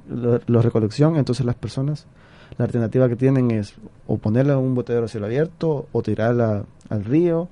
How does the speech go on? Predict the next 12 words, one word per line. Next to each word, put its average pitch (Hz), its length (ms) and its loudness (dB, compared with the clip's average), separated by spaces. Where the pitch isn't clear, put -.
o - 140 0
quemarla, 147 640 2
o 113 120 0
enterrarla 110 800 6
en 104 140 -2
su 101 160 -2
mismo 131 320 6
terreno, 135 480 0
¿verdad? 113 320 2
Y 120 160 4
eso 117 160 -2
trae 120 240 2